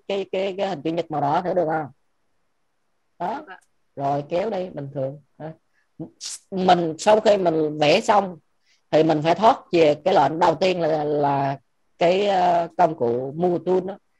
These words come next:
Speaker 1: Cái text nó là chữ V. Thì mình đang ở vị trí nào không cần biết, từ cái đó nha. Bấm chữ V cái thì nó mới quay về ha. Ví dụ như bây giờ chị chọn chị cái hình đa giác thì nó sẽ được thôi.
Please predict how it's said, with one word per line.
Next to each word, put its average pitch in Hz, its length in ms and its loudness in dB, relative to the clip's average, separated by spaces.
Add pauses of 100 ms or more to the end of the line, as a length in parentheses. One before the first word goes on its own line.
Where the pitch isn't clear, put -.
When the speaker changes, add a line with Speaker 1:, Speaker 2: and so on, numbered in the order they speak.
(160)
Speaker 1:
Cái 196 180 -4
text 247 160 2
nó 233 140 -2
là 185 80 -2
chữ 143 160 -4
V. 160 120 -2 (1200)
Thì 156 100 -4
mình 143 160 0
đang 175 200 4
ở 202 100 2
vị 143 180 4
trí 214 160 4
nào 156 240 0
không 185 100 -6
cần 147 160 -4
biết, 190 260 0
từ 143 280 2
cái 170 160 -6
đó 175 80 -2 (100)
nha. 160 180 -12 (120)
Bấm 214 180 -4
chữ 156 160 0
V 156 60 -2 (260)
cái 113 200 -14 (960)
thì 135 120 -2
nó 143 120 -2
mới 180 140 -4
quay 165 240 2
về 147 80 0
ha. 160 360 -6
Ví 180 80 -8
dụ 156 120 2
như 160 120 -4
bây 165 100 -2
giờ 151 140 -2
chị 151 160 -8
chọn 135 220 -4
chị 156 100 -8 (120)
cái 190 160 -4
hình 151 180 -8
đa 156 140 0
giác 170 340 -4
thì 143 80 -10
nó 151 140 -12
sẽ 147 140 -14
được 139 220 -8
thôi. 151 140 -16